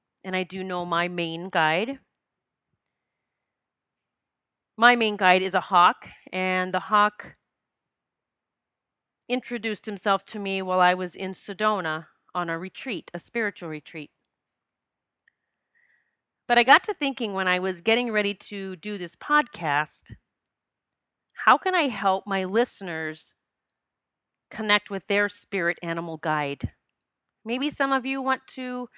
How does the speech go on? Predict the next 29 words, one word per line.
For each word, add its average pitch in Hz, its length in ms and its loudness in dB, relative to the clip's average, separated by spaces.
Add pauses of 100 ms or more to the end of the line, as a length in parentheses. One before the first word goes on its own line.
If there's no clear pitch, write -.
(340)
know 240 280 0
who 240 160 -6
your 226 200 -2
main 226 460 -4 (160)
guide 208 280 4
is. - 280 -6 (2500)
So 262 380 4 (880)
I'm 254 140 6
going 339 260 4
to - 60 -10
suggest - 760 0 (400)
that 196 400 8 (960)
you 240 160 -6
put 311 220 -2
it 269 100 2
out 240 220 10
there. 190 120 -2
You 208 320 -8
ask 220 600 4 (640)
your 208 140 -4
spirit 262 500 2
animal 220 400 2
guide, 165 380 2
your 170 120 -8
main 226 380 -4
guide, 185 320 4
to 196 80 -8
come 254 260 0
forward 165 680 -6